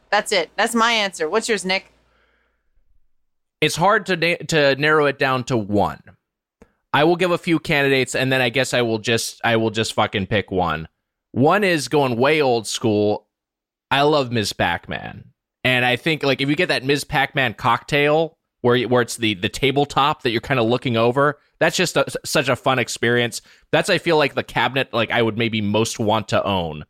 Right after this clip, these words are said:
Speaker 2: A cocktail Ms. Pac-Man or
Speaker 1: That'd be
Speaker 2: Ms.
Speaker 1: a good one.
Speaker 2: Pac-Man slash, slash Galaga. As far as, uh, it, it, as far as unique to arcades, I think of the shooters Point Blank and Time Crisis.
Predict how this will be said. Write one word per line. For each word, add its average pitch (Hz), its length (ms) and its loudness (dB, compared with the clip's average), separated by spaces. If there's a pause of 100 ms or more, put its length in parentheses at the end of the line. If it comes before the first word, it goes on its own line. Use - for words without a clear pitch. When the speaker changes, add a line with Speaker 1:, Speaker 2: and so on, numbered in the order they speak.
(320)
Speaker 2:
A 107 100 0
cocktail 123 540 0
Ms. 110 220 -2
Pac-Man 101 680 -2
or - 40 -14 (380)
Speaker 1:
That'd 113 60 2
be 113 60 2
Speaker 2:
Ms. 131 80 0
Speaker 1:
a - 40 -2
good 123 80 -2
one. 104 100 0
Speaker 2:
Pac-Man 101 240 -2
slash, - 380 -2 (120)
slash - 380 -2
Galaga. 98 540 0 (520)
As 139 200 0
far 185 260 4
as, 156 500 0 (600)
uh, 127 40 2
it, 139 300 0
it, 135 180 -2
as 139 300 0
far 180 200 4
as 143 300 0
unique 151 380 -2
to 208 120 2
arcades, 107 1000 -2 (1120)
I 143 120 2
think 214 240 -2
of 190 80 -2
the 156 80 2
shooters 147 800 0 (920)
Point 185 380 0
Blank 151 480 0
and 127 160 0
Time 131 360 -2
Crisis. - 800 -4